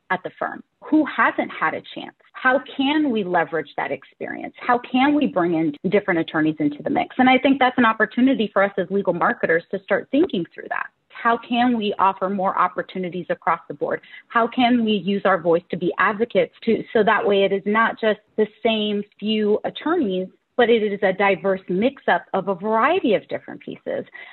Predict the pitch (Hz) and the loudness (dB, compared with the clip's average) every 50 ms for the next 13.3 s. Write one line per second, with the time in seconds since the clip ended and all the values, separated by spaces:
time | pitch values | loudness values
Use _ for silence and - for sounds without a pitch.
0 | - _ _ _ _ _ 180 185 214 208 214 220 233 262 262 - - 214 - - | -20 _ _ _ _ _ -4 -2 0 2 4 4 4 2 0 -2 -4 -4 -4 -8
1 | - - _ _ 226 226 233 233 240 254 285 339 - _ _ _ _ _ _ _ | -14 -20 _ _ 0 2 4 4 4 4 2 0 -2 _ _ _ _ _ _ _
2 | _ _ 185 254 247 202 254 226 226 262 269 269 269 - 269 330 349 359 339 - | _ _ 0 2 2 4 2 2 4 4 2 2 0 -2 -2 0 0 -2 -4 -6
3 | _ _ _ _ - 180 233 226 202 185 - 208 233 233 233 233 233 - 254 262 | _ _ _ _ -4 0 2 2 2 2 2 2 4 4 4 2 2 0 0 0
4 | 247 226 - 240 208 - - 247 220 202 - _ - 185 180 185 185 185 185 185 | 0 0 -2 -4 -4 -4 -2 -2 -2 -2 -4 _ -4 0 2 2 4 4 2 2
5 | - 202 196 185 - - - - - 220 208 202 196 180 165 160 156 160 156 175 | 2 0 -2 -2 -4 -10 -20 -12 -6 -4 -4 -2 0 0 0 0 -2 -2 0 0
6 | 185 - - - 180 147 165 170 165 160 - 143 156 151 156 135 139 143 - - | 0 0 -2 -4 -4 0 0 0 0 0 -2 -6 -4 -4 -4 -4 -4 -6 -8 -8
7 | - - - - - _ - - - _ - - - _ _ - 202 202 185 185 | -6 -6 -6 -6 -6 _ -18 -20 -20 _ -20 -20 -20 _ _ 2 2 4 4 2
8 | 180 - - 214 202 208 - - - - _ - - 190 214 202 185 185 190 202 | 0 0 0 2 2 2 0 -2 -8 -20 _ -16 -8 -6 -4 -2 -2 -2 0 0
9 | 202 208 - - - 208 180 175 185 185 185 185 185 170 - 180 175 139 165 196 | 0 -2 -4 -4 -4 -2 0 0 2 4 4 4 2 2 0 0 -2 0 -4 -6
10 | 185 196 196 185 185 175 170 175 175 175 170 160 175 170 170 175 170 165 175 170 | -6 -6 -6 -4 -4 -4 -4 -4 -4 -6 -6 -4 -4 -4 -2 -4 -4 -4 -8 -8
11 | - 190 170 170 180 165 170 160 - - 170 165 170 - - 165 160 156 _ 160 | -6 -6 -4 -2 -2 -2 -2 -4 -4 -4 -6 -6 -6 -6 -6 -6 -6 -4 _ -8
12 | 160 156 - 156 156 - - 226 220 226 - 208 196 - 202 190 185 - 202 185 | -8 -6 -4 -4 -2 0 2 2 0 2 0 -2 -2 0 -2 -4 -2 -2 -4 -4
13 | 185 - 185 185 175 - | -4 -6 -10 -12 -12 -14